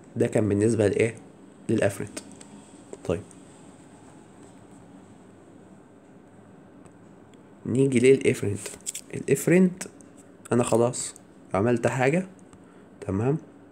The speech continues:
من الجسم، وديتها للسيربيلوم. السيربيلوم بقى يرد. وبرضه في حاجة، إن مش لازم نفس دول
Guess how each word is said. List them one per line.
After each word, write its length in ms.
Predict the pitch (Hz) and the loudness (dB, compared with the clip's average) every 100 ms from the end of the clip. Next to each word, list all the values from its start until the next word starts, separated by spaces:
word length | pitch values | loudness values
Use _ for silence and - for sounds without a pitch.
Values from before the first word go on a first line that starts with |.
| - - - - - - - - - - - - - - - - - - - - - - 131 | -20 -20 -20 -20 -20 -20 -20 -20 -20 -20 -20 -20 -20 -20 -20 -20 -20 -20 -20 -20 -20 -12 -4
من 120 | 117 | -2
الجسم، 420 | 113 120 123 - - - - - - - - - - - - - - - - - - - - - - - - - - - - - - - - | -2 -4 -4 -6 -12 -20 -20 -20 -20 -20 -20 -20 -20 -20 -20 -20 -20 -20 -20 -20 -20 -20 -20 -20 -20 -20 -20 -20 -20 -20 -20 -20 -20 -16 2
وديتها 480 | 107 104 135 139 117 | 2 6 4 4 6
للسيربيلوم. 880 | 135 139 - 120 127 120 107 95 117 - - - - - - - - - - - | 6 6 4 4 6 4 4 2 -4 -14 -20 -20 -20 -20 -20 -20 -20 -20 -20 -2
السيربيلوم 600 | 98 - 127 143 175 165 | 0 4 6 6 8 6
بقى 200 | 165 165 | 6 8
يرد. 360 | 147 156 139 - - - - - - - - - - - - - | 8 8 4 -4 -18 -20 -20 -20 -20 -20 -20 -20 -20 -20 -20 0
وبرضه 360 | - 185 196 | 6 6 6
في 100 | 175 | 4
حاجة، 380 | 185 175 190 170 | 4 6 6 6
إن 180 | 143 131 | 6 4
مش 160 | 123 147 | 4 6
لازم 340 | 180 185 156 | 6 6 6
نفس 260 | 170 190 135 | 4 4 4
دول 380 | 151 202 226 | 6 6 4